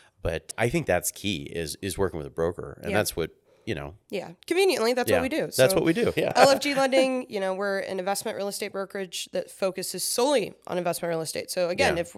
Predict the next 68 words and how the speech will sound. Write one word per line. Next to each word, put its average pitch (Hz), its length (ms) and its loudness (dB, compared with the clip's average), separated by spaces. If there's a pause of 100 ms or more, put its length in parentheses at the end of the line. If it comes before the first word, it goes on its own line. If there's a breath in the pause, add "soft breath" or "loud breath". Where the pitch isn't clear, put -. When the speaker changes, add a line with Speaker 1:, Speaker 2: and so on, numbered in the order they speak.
(120)
Speaker 2:
if 196 180 -10
you 240 100 -2
were 247 80 2
looking 254 200 2
to 240 40 -4
buy 233 120 2
your 233 120 2
first 240 460 -4
primary 233 260 0
residence, 240 640 -2
uh, 269 120 0
we're 240 100 0
not 262 140 4
your 262 80 0
person. 190 440 -2
You 185 80 -6
want 196 100 -2
a 196 40 -4
house 214 200 -4
hack, - 260 -4
we're - 100 -8
not 185 140 -2
your 208 100 6
Speaker 1:
Yeah. - 40 4
Speaker 2:
person. 220 380 -4
Speaker 1:
Yeah. 208 60 2
Speaker 2:
We'll 247 80 6
connect 277 300 0
you 381 60 4
with 294 120 -2
great 214 200 0
people 269 360 0 (200 loud breath)
that 214 120 -2
can 214 120 -2
help 220 320 0
and 202 80 -2
assist 196 460 -2
and, 185 260 -6
uh, 185 60 -2
kind 202 160 -4
of 202 60 2
work 202 160 -2
those 202 180 -2
moving 196 240 -2
parts, 196 340 -2
and 185 240 -4
you 214 160 -4
can 208 140 -2
eventually 196 480 -2
kind 185 200 -4
of 175 140 -2
come 202 160 -6
back 185 260 -2
to - 140 -6
us 180 300 -4
on 180 220 -4
the, 180 240 -2
the 190 120 -2
next 185 480 -2
deal 180 280 -2
that 196 100 -4
you're 180 140 -4
working, 196 460 -4
but 180 280 -2
only 277 240 4
investment 247 340 0
real 233 120 0
estate. 247 340 -4